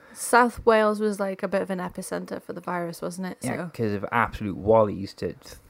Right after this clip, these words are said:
Speaker 2: was going around saying stuff like, "It's just a cold, don't worry about it," and going to rugby matches and just completely disregarding all the advice.
Speaker 1: Yeah, it sucks, doesn't it?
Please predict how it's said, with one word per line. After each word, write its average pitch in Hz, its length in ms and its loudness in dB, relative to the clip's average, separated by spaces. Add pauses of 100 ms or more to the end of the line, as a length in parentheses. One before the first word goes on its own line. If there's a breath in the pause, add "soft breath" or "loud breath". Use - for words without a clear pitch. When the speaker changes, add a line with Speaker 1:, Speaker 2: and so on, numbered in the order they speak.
(240)
Speaker 2:
was 107 300 2
going 107 280 4
around 104 240 2
saying 101 240 -4
stuff 95 280 -6
like, 101 240 -4
"It's - 160 -10
just - 260 -2
a - 40 -4
cold, 147 360 0
don't 135 160 0
worry 139 180 0
about 120 280 0
it," 107 120 -2
and 98 100 -6
going 101 220 0
to 104 60 -8
rugby 107 300 2
matches 101 520 -6
and 98 140 -8
just - 360 -14
completely 98 440 -6
disregarding 95 600 -4
all 90 80 -6
the 90 160 -8
advice. 90 300 -4
Speaker 1:
Yeah, 240 400 4
it - 20 -4
sucks, - 480 -8
doesn't 220 200 -4
it? 220 140 -4